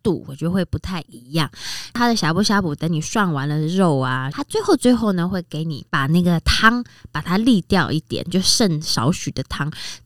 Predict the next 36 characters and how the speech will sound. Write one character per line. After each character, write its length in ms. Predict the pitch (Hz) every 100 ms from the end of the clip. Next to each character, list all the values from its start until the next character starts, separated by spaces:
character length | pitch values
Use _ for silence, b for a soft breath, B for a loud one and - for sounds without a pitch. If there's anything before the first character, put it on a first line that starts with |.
| -
把 120 | -
饭 340 | - 320 254 214
下 180 | 247 233
下 200 | 240 220
去， 440 | - 269 254 185 B B _ -
蛋 280 | 302 208 170
打 180 | 170 139
进 260 | 247 254
去， 400 | - 294 233 185 B B B
葱 420 | - 381 370 381
花 160 | 392 370
也 60 | 302
给 120 | 202
它 100 | 233
撒 480 | - - - 127 - _
进 240 | - 277 254
去， 560 | - 294 247 202 160
再 180 | 202 240
淋 300 | 180 180 208
上 200 | 269 240
一 100 | -
点 180 | 233 170
点 160 | 165 185
那 80 | 208
个 80 |
海 320 | 196 - 107 117
苔 400 | - 143 160 214
片， 500 | - 285 285 214 - - B B B
提 380 | - 190 196 220
香， 480 | 233 262 262 247 254
它 180 | - 226
就 160 | 226
是 200 | 214 214
一 160 | 202 208
碗 200 | 160 - -
ending。 680 | 311 311 320 311 - 233 165